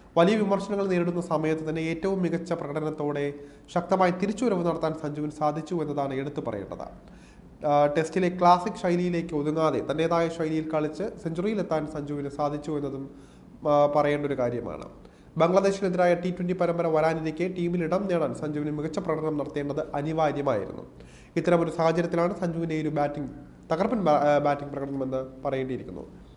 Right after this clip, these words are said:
പല പ്രമുഖരും സഞ്ജുവിന്റെ പ്രകടനത്തെ പ്രശംസിച്ച് രംഗത്തെത്തിയിട്ടുണ്ട്. ഇപ്പോഴത്തെ ഡി ടീം നായകനായ ശ്രേയസ് അയ്യർ തന്നെ സഞ്ജുവിനെ വാനോളം പ്രശംസിച്ചിരിക്കുകയാണ്. സഞ്ജുവിന് വലിയ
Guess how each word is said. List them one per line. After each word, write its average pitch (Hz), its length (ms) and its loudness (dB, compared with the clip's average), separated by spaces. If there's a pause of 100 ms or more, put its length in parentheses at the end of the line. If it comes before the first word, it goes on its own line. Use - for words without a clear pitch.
(300)
പല 220 120 8
പ്രമുഖരും 175 600 2 (300)
സഞ്ജുവിന്റെ 175 340 2
പ്രകടനത്തെ 160 600 -4 (160)
പ്രശംസിച്ച് 147 720 -4
രംഗത്തെത്തിയിട്ടുണ്ട്. 139 760 -4 (520)
ഇപ്പോഴത്തെ 170 320 4
ഡി 175 340 2
ടീം 185 200 0
നായകനായ 160 360 0
ശ്രേയസ് 170 440 -2
അയ്യർ 165 280 0
തന്നെ 151 260 -4
സഞ്ജുവിനെ 151 300 -4
വാനോളം 160 640 2
പ്രശംസിച്ചിരിക്കുകയാണ്. 123 880 -10 (360)
സഞ്ജുവിന് 185 300 4
വലിയ 185 340 4